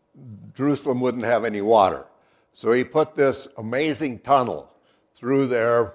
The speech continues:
brought it on in, comes out into the Pool of Siloam, and, uh, this, uh, is it the pool? I always get those two mixed up. Yeah, Pool of Siloam.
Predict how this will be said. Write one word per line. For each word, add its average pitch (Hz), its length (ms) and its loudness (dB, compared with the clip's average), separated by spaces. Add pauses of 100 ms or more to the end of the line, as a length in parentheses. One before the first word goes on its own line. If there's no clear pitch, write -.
brought 131 260 -2
it 131 140 -4
on 123 280 -2
in, 117 340 -4 (380)
comes 127 300 -2
out 127 220 4
into 120 280 -4
the 95 100 -10
Pool 139 340 0
of 110 120 -2
Siloam, 113 600 0 (520)
and, 104 360 -2
uh, 98 240 4 (420)
this, 117 380 -8
uh, 98 220 -2 (220)
is 131 160 -6
it 135 100 -14
the 151 60 -16
pool? 160 240 -12
I 151 140 0
always 165 280 0
get 123 220 -8
those 110 240 -2
two 117 180 -10
mixed 95 340 -8
up. 87 340 -6 (680)
Yeah, 110 200 0
Pool 135 360 -2
of 107 80 -6
Siloam. 110 560 -4